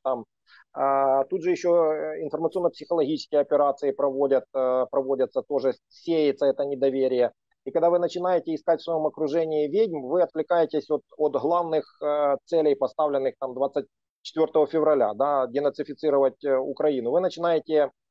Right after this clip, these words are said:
зачищать, э, свой ближний круг, там, дальний круг и, и так далее. Это подрывает доверие к вам, э, как к лидеру. Вот. Потому что охота на ведьм в своем окружении, понимаете, это, м, сеет страх,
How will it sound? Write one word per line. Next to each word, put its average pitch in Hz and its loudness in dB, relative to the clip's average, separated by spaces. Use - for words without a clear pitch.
зачищать, 165 0
э, 139 0
свой 151 -2
ближний 180 -4
круг, 160 0
там, 127 -4
дальний 175 0
круг 151 -2
и, 156 -16
и - -6
так 156 0
далее. 120 2
Это 180 0
подрывает 160 0
доверие 156 0
к - -16
вам, 165 0
э, 143 -8
как - -4
к - -20
лидеру. 143 0
Вот. 131 -4
Потому 180 -4
что 190 0
охота 202 0
на 185 0
ведьм 180 0
в 143 -12
своем 180 0
окружении, 175 -2
понимаете, 160 -2
это, 156 2
м, 147 -8
сеет 185 0
страх, - -2